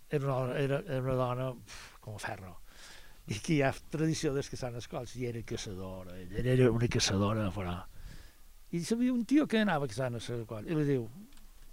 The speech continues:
«No vull que vagis a caçar en el meu coll.»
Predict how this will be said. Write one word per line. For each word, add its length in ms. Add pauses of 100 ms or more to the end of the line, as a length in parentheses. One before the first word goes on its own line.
(140)
«No 340
vull 260
que 140
vagis 320
a 80
caçar 280
en 100
el 20
meu 180
coll.» 260